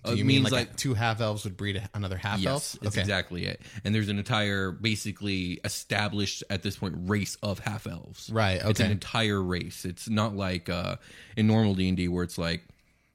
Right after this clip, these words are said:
Speaker 2: they are a race, but, like, there's so few of them that they're like,
Speaker 1: Yeah, 'cause they have to come about with, like, you have an elf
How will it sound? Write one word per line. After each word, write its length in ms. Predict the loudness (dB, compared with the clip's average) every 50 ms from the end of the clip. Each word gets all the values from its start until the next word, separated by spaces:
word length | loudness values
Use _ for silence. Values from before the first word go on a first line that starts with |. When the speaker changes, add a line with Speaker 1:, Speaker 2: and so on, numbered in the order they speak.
| _ _ _ _ _ _ -14 -8 0
Speaker 2:
they 140 | 4 6 6
are 220 | 8 8 8 6 6
a 40 | 4
race, 400 | 4 2 2 2 0 -2 -4 -4
but, 200 | -4 -4 -2 -2
like, 280 | 0 0 0 -2 -2
there's 200 | -2 -2 -2 -2
so 260 | -2 -2 0 0 0 0
few 480 | 0 -4 -10 -10 -4 -2 0 0 0
of 140 | 0 0 -2
them 280 | 0 0 0 0 0 0
that 180 | -2 -2 -2
they're 160 | -2 -2 0
like, 240 | 0 0 0 0 2
Speaker 1:
Yeah, 140 | 4 4 4
'cause 140 | 4 4 4
they 80 | 4 4
have 160 | 4 2 2
to 80 | 0 -2
come 220 | -2 0 2 2 2
about 340 | 2 2 2 2 2 2 0
with, 220 | -2 -4 -2 -2
like, 280 | 0 0 0 -2 -4 -10 -16 -20 -20 -20 -18 _ -2
you 100 | 2 2
have 140 | 4 2 2
an 100 | 0 0
elf 540 | 0 2 2 2 2 0 -4 -8 -16 -18